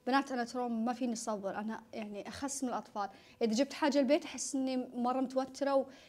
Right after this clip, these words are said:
وأبي أفتحها وأبي أجربها. والحين والله ماني عارفة كيف بصبر، باقي يومين على رمضان، ماني عارفة كيف بصبر إنه أبي أفتحها وأشوفها، بس أشوف يعني إيش فيها. عارفة إن فيها شوكولاتة، بس هل الشوكولاتات كلها نفس بعض؟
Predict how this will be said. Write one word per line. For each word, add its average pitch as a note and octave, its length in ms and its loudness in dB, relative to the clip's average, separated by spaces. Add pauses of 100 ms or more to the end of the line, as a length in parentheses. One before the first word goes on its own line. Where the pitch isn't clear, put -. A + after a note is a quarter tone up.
وأبي A#3 160 6
أفتحها C4+ 380 0
وأبي A#3+ 160 4
أجربها. A#3 400 0
والحين C4+ 460 6
والله B3 280 2
ماني C4+ 200 0
عارفة C#4+ 280 4
كيف C#4 220 0
بصبر، C#4 460 2 (280)
باقي A#3 200 4
يومين B3+ 240 4
على C#4 160 2
رمضان، C4 340 4
ماني B3+ 140 -2
عارفة C4+ 240 -2
كيف C4+ 260 -4
بصبر D#4 360 0
إنه A#3+ 240 -2 (600)
أبي D#4 220 8
أفتحها - 460 4
وأشوفها، D#4+ 360 0
بس D#4 200 2
أشوف F#4 420 2
يعني A#3 400 2 (420)
إيش - 100 -4
فيها. G#3+ 500 -2 (640)
عارفة D#4 280 8
إن D4+ 80 8
فيها D4+ 160 8
شوكولاتة، C4+ 420 2
بس B3 180 2 (340)
هل D#4 180 10
الشوكولاتات F4+ 540 4
كلها E4+ 260 2
نفس E4+ 280 0
بعض؟ E4 320 -4